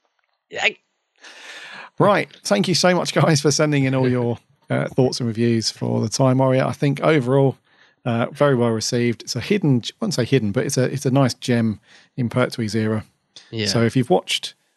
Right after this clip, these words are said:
Speaker 2: the main ones that every Doctor has, I think every Doctor in Classic Who has got sort of at least three or four
Speaker 1: Must watch.
Speaker 2: must watches. It probably doesn't rank up there with those. So if you've watched those,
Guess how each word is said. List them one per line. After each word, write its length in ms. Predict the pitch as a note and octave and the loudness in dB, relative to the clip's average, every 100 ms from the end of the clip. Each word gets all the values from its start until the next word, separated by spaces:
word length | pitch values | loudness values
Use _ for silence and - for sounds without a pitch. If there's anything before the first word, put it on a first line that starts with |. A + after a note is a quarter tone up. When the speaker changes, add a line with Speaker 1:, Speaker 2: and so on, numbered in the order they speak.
| _ C3 | _ -4
Speaker 2:
the 160 | B2 | 0
main 400 | A#2 C#3 C#3 A2+ | 4 4 4 2
ones 460 | G#2 A2 D#3 C#3+ - _ _ _ _ _ _ _ _ | 0 -4 -4 -6 -8 _ _ _ _ _ _ _ _
that 100 | - | -2
every 260 | - B2 A#2 | 0 0 0
Doctor 320 | B2 - C#3 | 0 -2 -4
has, 320 | B2 A#2+ C#3 | -2 0 -2
I 100 | D#3 C#3 | -4 -4
think 200 | C#3 D3 | -2 0
every 260 | C3+ B2 | 2 0
Doctor 360 | A#2 - - A#2 | 0 -4 -4 -6
in 80 | G#2 | -4
Classic 360 | B2+ G#2+ - | -4 -4 -4
Who 160 | C3 A#2+ | -2 0
has 120 | A#2 | -2
got 280 | - A#2 A#2 _ _ _ | -2 -2 -2 _ _ _
sort 180 | - - | -10 -8
of 220 | B2+ - _ _ _ - | -8 -12 _ _ _ -6
at 120 | - | 0
least 340 | C#3+ B2 - - | 2 2 -2 -2
three 220 | B2+ A2+ | 0 0
or 60 | |
four 420 | G#2+ B2+ A2+ G#2+ - _ _ _ _ _ _ _ C4+ | -2 -4 -2 -4 -10 _ _ _ _ _ _ _ -10
Speaker 1:
Must 420 | C3+ G#2 F#2 - | -6 -6 -6 -8
watch. 240 | G2 E2+ | -8 0
Speaker 2:
must 360 | B2 A#2+ A2+ - | 2 4 0 -2
watches. 520 | A2+ - A2 G#2 - - _ - | -4 -4 -8 -6 -8 -8 _ -16
It 160 | - | -6
probably 240 | - E3+ E3+ | 0 2 2
doesn't 280 | D#3 D3 | 2 0
rank 340 | C#3+ C#3 C#3+ C#3+ | 2 2 2 0
up 140 | - | -2
there 140 | C3+ B2 | -2 -2
with 180 | A#2 | 0
those. 440 | C#3+ A2+ G#2+ A#2+ - | 0 0 -2 -10 -12
So 140 | - C#3 | -2 -2
if 120 | C3 | 0
you've 160 | C3 | -2
watched 320 | E3+ E3 - - | 0 -2 -4 -2
those, 320 | A2+ A2 | -2 -2